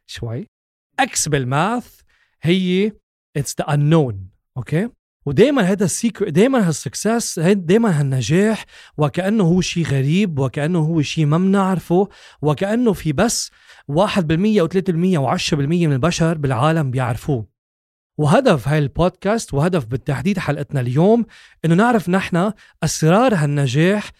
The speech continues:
من الناس الناجحين واللي وصلوا هالنجاح. وهالإكس بتبقى ال unknown factor، لأنه success without satisfaction is failure.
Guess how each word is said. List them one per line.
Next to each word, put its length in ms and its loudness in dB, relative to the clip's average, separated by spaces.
من 320 4
الناس 420 2
الناجحين 760 -2
واللي 200 4
وصلوا 260 -2
هالنجاح. 520 -6
وهالإكس 520 -2
بتبقى 640 -6
ال 160 -6
unknown 420 0
factor، 520 -8
لأنه 300 -2
success 800 -6
without 600 -4
satisfaction 880 -6
is 160 -6
failure. 720 -6